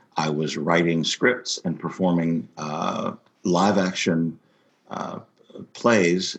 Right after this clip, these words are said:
musicals, and puppet shows for this family resort. My job was to write scripts. I had a partner who wrote music,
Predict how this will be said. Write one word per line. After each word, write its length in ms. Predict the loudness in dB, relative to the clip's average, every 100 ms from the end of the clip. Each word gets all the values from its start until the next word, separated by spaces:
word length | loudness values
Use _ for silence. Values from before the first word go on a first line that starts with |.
| -8
musicals, 720 | 0 2 2 0 -2 -2 -6
and 340 | -6 -6 -4 0
puppet 280 | 0 0
shows 460 | -2 -4 -4 -8 -12 _ _ _ _ -20 -20 _ _
for 180 | 2 6
this 160 | 6 4
family 320 | 4 4 2
resort. 420 | 2 0 -2 0
My 220 | 2 4
job 300 | 4 4 4
was 160 | 2 0
to 120 | 0
write 380 | 2 2 0 -2
scripts. 380 | 2 2 2 2
I 60 |
had 80 | 2
a 20 |
partner 320 | 2 2 2 0
who 140 | 0
wrote 220 | 0 2
music, 500 | 4 4 4 0 -4